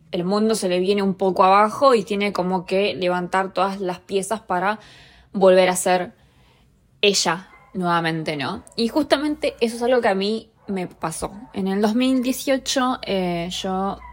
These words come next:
bueno, como saben, y los que no, yo estudio, eh, periodismo. Eh, y justamente en el dos mil dieciocho yo, me pasaron muchísimas cosas que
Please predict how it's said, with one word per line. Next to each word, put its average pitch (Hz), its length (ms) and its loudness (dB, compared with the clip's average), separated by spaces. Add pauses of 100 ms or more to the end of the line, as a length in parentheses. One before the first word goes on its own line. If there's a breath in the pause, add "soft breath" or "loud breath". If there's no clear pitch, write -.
bueno, 165 260 -4
como 160 400 -8 (240)
saben, 185 460 2
y 170 80 -8
los 156 140 -6
que 202 120 0
no, 226 180 6
yo 233 140 -2
estudio, 190 460 6
eh, 165 240 2
periodismo. 247 680 0 (1000 loud breath)
Eh, 180 720 6
y 208 60 -8
justamente 302 520 -2
en 285 80 -2
el 247 100 -4
dos 226 120 -2
mil 247 220 -4
dieciocho 294 560 -4
yo, 254 400 0 (760)
me 214 220 2
pasaron 240 760 -4
muchísimas 226 760 0
cosas 190 400 -2
que - 440 -6